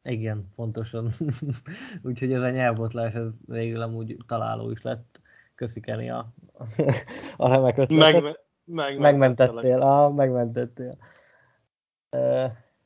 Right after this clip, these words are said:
Speaker 1: elkapók. Ö, szerintem térjünk át az elkapókra, mert itt azért lesz, lesz miről beszélni.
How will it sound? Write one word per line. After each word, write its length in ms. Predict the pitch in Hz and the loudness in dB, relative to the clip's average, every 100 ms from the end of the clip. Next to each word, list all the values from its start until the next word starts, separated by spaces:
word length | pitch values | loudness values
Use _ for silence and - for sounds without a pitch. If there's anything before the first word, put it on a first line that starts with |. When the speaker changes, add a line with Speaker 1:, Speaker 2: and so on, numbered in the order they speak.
| _ | _
Speaker 1:
elkapók. 720 | 165 147 - 113 113 110 - _ _ _ _ | 4 6 4 -2 -4 -6 -10 _ _ _ _
Ö, 340 | 135 131 127 127 | -12 -8 -6 -8
szerintem 320 | 127 123 123 | -8 -8 -6
térjünk 300 | 143 139 113 | -4 -4 -4
át 100 | 117 | -8
az 120 | 113 | -4
elkapókra, 480 | 120 120 110 117 117 | -6 -4 -8 -8 -6
mert 140 | 120 | -6
itt 120 | 120 120 | -8 -6
azért 200 | 120 127 | -4 -2
lesz, 380 | 127 120 _ _ | -2 -4 _ _
lesz 280 | - 120 - | -8 -8 -8
miről 240 | 120 113 | -8 -8
beszélni. 640 | 110 117 113 143 151 160 | -6 -8 -6 -6 -6 -8